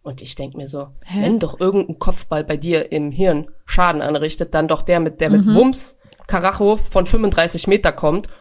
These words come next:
Speaker 1: oder am besten noch so eine Bogenlampe, die du, weißt du, schön oben, wenn man, früher hat man doch hier so ein Spänkchen in der Mitte oben gehabt, so,
Speaker 2: <laughs>
Speaker 1: weißt
Speaker 2: Ja,
Speaker 1: du, und
Speaker 2: du.
Speaker 1: dann da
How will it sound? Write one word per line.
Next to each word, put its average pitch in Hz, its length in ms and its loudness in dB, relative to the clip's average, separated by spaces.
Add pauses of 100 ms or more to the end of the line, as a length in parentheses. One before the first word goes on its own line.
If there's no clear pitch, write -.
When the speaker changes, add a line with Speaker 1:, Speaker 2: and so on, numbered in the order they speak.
(100)
Speaker 1:
oder 175 160 2
am 156 120 0
besten 185 200 2
noch 170 100 0
so 165 120 -2
eine 156 80 0
Bogenlampe, 143 840 2 (560)
die 180 140 0
du, 180 220 0
weißt 196 180 2
du, 202 40 0
schön 220 260 4
oben, 202 360 -2
wenn 175 140 2
man, 175 100 2
früher 208 240 4
hat 190 120 -4
man 180 80 0
doch 175 100 -2
hier 196 120 -6
so 180 80 -4
ein 160 60 -4
Spänkchen 190 440 -4
in 160 80 -2
der 160 80 -2
Mitte 180 280 -6
oben 156 220 -6
gehabt, 156 440 -10 (120)
so, - 180 -4
Speaker 2:
<laughs> - 720 0
Speaker 1:
weißt 180 220 2
Speaker 2:
Ja, 269 60 4
Speaker 1:
du, 185 80 -2
und 190 120 2
Speaker 2:
du. - 40 -2
Speaker 1:
dann 190 260 2
da 196 340 0